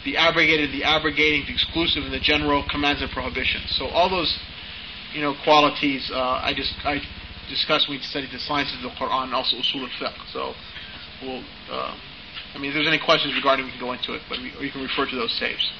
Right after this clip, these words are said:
Then he quotes the ayah where Allah subhanahu wa ta'ala says, you know, "لا يأتيه الباطل من بين يديه." Yeah,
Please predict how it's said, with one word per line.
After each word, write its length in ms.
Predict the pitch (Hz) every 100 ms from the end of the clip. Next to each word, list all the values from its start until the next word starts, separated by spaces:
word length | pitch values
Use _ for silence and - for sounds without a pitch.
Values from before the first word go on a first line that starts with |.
| - - - - -
Then 120 | 185
he 60 | 208 196
quotes 240 | 202 196
the 140 | 170
ayah 400 | 160 160 160 156
where 80 | 147
Allah 220 | 139 147 143
subhanahu 340 | 156 151 143
wa 80 | 143
ta'ala 180 | 139 139
says, 320 | - 143 143 - - - -
you 80 | 135
know, 120 | 123 - - 170
"لا 180 | 165 170
يأتيه 560 | 165 156 185 151 143
الباطل 360 | 147 143 151 143
من 240 | 139 139
بين 160 | 135 135
يديه." 560 | 135 139 139 139 135
Yeah, 200 | 156 139